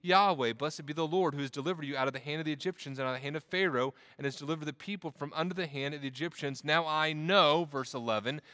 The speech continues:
"that the Lord is greater than all gods, because in this affair they dealt arrogantly with the people." Jethro hears about God's salvific work, and exactly what God said he wanted to have happen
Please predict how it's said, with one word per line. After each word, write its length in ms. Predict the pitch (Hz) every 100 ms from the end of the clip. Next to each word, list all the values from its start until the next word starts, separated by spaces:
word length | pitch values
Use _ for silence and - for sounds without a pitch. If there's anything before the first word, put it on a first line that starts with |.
| -
"that 100 | 165
the 100 | 151
Lord 240 | 156 185 175
is 140 | 147
greater 400 | - 143 170 180
than 140 | 156 143
all 180 | 151
gods, 640 | 156 170 165 131 143 - - _
because 300 | - 165 160
in 60 | 165
this 140 | 156
affair 320 | 160 - 123
they 160 | 131 147
dealt 300 | 127 113 -
arrogantly 460 | - 151 156 135 123
with 120 | 135
the 60 | 151
people." 440 | 196 202 143 110 - - -
Jethro 560 | 175 202 - 156 143
hears 480 | 131 - 214 226 180
about 400 | 143 143 147 135
God's 400 | 123 156 175 165
salvific 880 | - - - 147 120 170 180 196 -
work, 440 | 151 160 127 139 - - - -
and 160 | 147
exactly 800 | 151 131 117 120 160 208 226 226
what 240 | 202 180 165
God 320 | 165 160 156
said 280 | - 170 156
he 180 | 156 156
wanted 500 | 135 156 214 185 139
to 120 | 127
have 300 | 123 120 117
happen 420 | 120 110 - 156